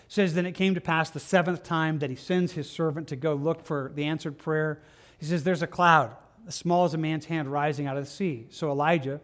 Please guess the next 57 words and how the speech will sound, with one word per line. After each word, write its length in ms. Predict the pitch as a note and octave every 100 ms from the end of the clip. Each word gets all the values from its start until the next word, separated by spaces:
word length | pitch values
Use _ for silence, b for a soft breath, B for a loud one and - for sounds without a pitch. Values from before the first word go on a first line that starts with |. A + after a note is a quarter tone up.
| -
he 120 | D#3
said, 300 | C3+ C#3 C3 B B B -
"Go 160 | F3 F#3
up 140 | F3+
and 100 | D3
say 160 | - D3+
to 80 |
Ahab, 540 | D3+ D#3 F3+ C3 B2 C3+
who 100 | D3
is 100 | C3
the 80 | C3+
king, 420 | F3 C#3+ B2 C#3+ b b b b b b -
'Prepare 280 | D3+ F#3
your 120 | E3+ D#3
chariot 440 | - F3 D3 B2+
and 100 | C3+
go 100 | F3
down 280 | E3+ E3+ D#3
before 260 | - D3+
the 80 | C3+
rain 200 | C3+ B2
stops 380 | - B2+ A2 -
you.'" 80 | - _ b b b b b b
So 140 | -
you 140 | F#3+ G3+
almost 220 | C4 -
gotta 140 | G#3
imagine 440 | F3+ E3+ E3+ F3 E3
this 160 | C#3+
moment. 380 | D#3+ C#3+ A#2 A2+ _ _ _ _ _ _ - -
Elijah's 360 | D#3 D#3+ C3+
been 160 | B2+ B2+
praying, 400 | E3 D3+ C#3+ C3 - _ _ _ _ _ _ -
and 160 | G3
he's 120 | D#3
been 140 | C3 D3
praying, 580 | - F3 E3 C3 C3 -
and, 200 | D3+ D3+ B B B D#3+
and, 120 | F3
and 280 | D#3 D#3+ D3+
once 220 | F#3 G3+
he 60 | G#3
sees 340 | - F3+ C3
the 60 | D3
cloud, 520 | - D#3+ C#3+ A2+ G2+
the 80 | C3+
size 380 | - F3 F#3
of 60 | F#3
a 40 |
man's 220 | D#3 D3 C3
hand, 180 | C3
he 100 | -
knows 220 | C#3+ D#3+ F3
his 120 | -
prayer 200 | - D#3+
is 100 | D3
answered. 360 | C#3 C#3 E3+